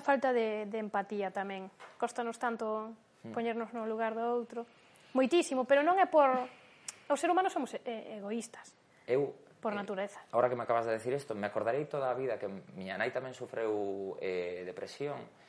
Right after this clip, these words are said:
Speaker 2: e me acordo, me acordarei toda a vida e, e me quedou grabado o egoístas que, que ás veces somos, porque me cham-, fun a, fun con ela a un, a unha cita unha vez, eh, a, ao psiquiatra, non? E, e entrou ela e despois de repente me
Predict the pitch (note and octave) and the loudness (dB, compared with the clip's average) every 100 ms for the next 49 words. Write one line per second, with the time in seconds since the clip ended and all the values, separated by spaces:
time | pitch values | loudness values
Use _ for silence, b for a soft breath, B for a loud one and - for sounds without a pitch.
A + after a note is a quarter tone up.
0 | b F#2 G2+ C3 C#3 C#3 G#2+ G2+ G#2 G2+ | b -6 -2 0 0 -2 -4 -4 -2 0
1 | A#2 C3+ C#3 C#3 C#3+ G#2 G2+ - F#2 F2+ | -2 -2 -2 -2 0 -2 -2 -8 -8 -8
2 | F2+ F2 G2 G#2+ B2 B2 A2 A#2 C3 D3 | -10 -8 -2 0 0 -2 -2 0 0 -2
3 | A#2 A2 b b b b b - G#2 G#2 | -4 -10 b b b b b 0 4 6
4 | B2+ C3+ - - G#2 G2 - G2+ G2+ G2+ | 4 0 -8 -2 0 0 2 2 4 2
5 | B2 B2 B2 E3+ D3 A#2 - F#2 F#2+ F#2 | -2 -4 -2 0 0 -2 -4 -4 -2 -4
6 | F2 F#2+ G2+ - - A#2 A2 F#2+ - A2+ | -2 -4 -4 -10 -10 -6 -4 -6 -8 -12
7 | G2+ G#2 A2 G#2 G#2 G#2 G#2 G2+ - G#2 | -6 -4 -2 -2 -4 -8 -10 -12 -8 -6
8 | G#2 G#2 E3 - A2+ A2+ D#3+ E3+ - G2 | -4 -6 -6 -4 -6 -4 -4 -6 -8 -6
9 | F#2 F2 - - F2 - F#2 - F#2 - | -4 -6 -8 -8 -6 -6 -8 -10 -12 -12
10 | - A2 D3 D#3 G2+ F#2+ F#2 - - F#3 | -10 -12 -12 -14 -10 -8 -8 -12 -12 -10
11 | F#3 F#2 G#2+ E3 F#3 B2+ G2+ A#2 A#2+ A#2 | -10 -6 -4 -2 -4 -6 -8 -8 -6 -6
12 | B2+ B2+ | -8 -8